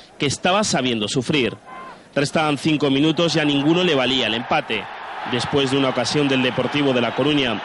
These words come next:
es Aguado el que está a punto de hacer el tercero, pero Couva atrapa en dos tiempos en el descuento.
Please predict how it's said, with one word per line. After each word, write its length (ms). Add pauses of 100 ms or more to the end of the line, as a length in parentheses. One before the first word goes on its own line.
es 140
Aguado 320
el 100
que 80
está 180
a 100
punto 260
de 100
hacer 240
el 140
tercero, 440 (420)
pero 180
Couva 320
atrapa 380
en 80
dos 160
tiempos 420
en 60
el 160
descuento. 500